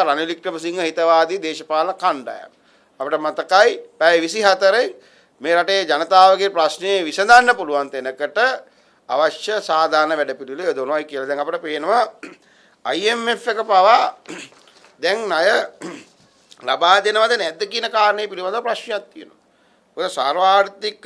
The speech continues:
ණය කළමනාකරණ වැඩපිළිවෙලවත් මේ වෙනකොට මේ ආණ්ඩුව යෝජනා කරලා නැහැ අයි එම් එෆ් එකට.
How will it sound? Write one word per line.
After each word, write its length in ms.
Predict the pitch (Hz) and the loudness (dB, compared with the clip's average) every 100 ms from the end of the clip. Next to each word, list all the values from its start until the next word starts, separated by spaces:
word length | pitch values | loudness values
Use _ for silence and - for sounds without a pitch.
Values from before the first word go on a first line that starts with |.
| 226 | 0
ණය 240 | 208 139 170 | 0 0 -2
කළමනාකරණ 800 | 180 196 202 202 208 214 208 208 | 0 2 4 2 2 -2 -2 0
වැඩපිළිවෙලවත් 720 | 165 156 226 226 226 226 247 | 2 2 0 -2 2 4 2
මේ 160 | 202 202 | 2 -2
වෙනකොට 280 | 220 226 240 254 214 - _ _ _ _ _ | -2 -4 0 0 0 -4 _ _ _ _ _
මේ 140 | 185 | 0
ආණ්ඩුව 420 | 202 190 240 247 254 247 156 | 2 2 0 0 2 4 2
යෝජනා 500 | 131 202 226 247 254 | -2 -2 0 0 0
කරලා 340 | 254 254 247 | -2 0 0
නැහැ 220 | 202 247 277 | 0 0 0
අයි 220 | 262 254 | 2 0
එම් 140 | 180 | -2
එෆ් 180 | 131 - | -6 -16
එකට. 260 | 117 - | -20 -20